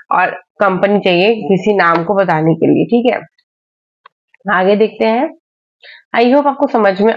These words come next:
आ रहा होगा। अगर आपको video पसंद आ रही होगी और कॉन्सेप्ट clear हो रहे होंगे आपके, तो वीडियो को लाइक करना ना भूलें और चैनल को सब्सक्राइब करना ना भूलें। आगे देखते हैं, "The description of the functioning of an imaginary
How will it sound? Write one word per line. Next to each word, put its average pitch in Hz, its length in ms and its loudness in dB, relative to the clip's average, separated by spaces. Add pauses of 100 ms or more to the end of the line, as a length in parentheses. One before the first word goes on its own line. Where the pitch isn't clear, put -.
आ 180 240 2
रहा 196 160 2
होगा। 175 180 0
अगर 190 260 2
आपको 208 320 0
video 202 400 0
पसंद 220 240 0
आ 202 140 2
रही 180 140 2
होगी 175 220 2
और 196 100 2
कॉन्सेप्ट 180 600 -2
clear 196 440 2
हो 214 160 2
रहे 175 120 0
होंगे 170 240 0
आपके, 165 380 -2 (460)
तो 254 80 2
वीडियो 254 300 4
को 277 100 0
लाइक 202 280 2
करना 214 200 2
ना 208 180 2
भूलें 220 260 2
और 190 240 0
चैनल 208 380 0
को 240 140 0
सब्सक्राइब 190 560 -2
करना 170 320 0
ना 160 180 2
भूलें। 156 300 0
आगे 165 300 0
देखते 175 360 -2
हैं, 226 220 0 (440)
"The 254 120 2
description 294 580 0
of 277 140 2
the 269 240 2
functioning 240 500 2
of 233 280 4
an 240 80 4
imaginary 214 680 2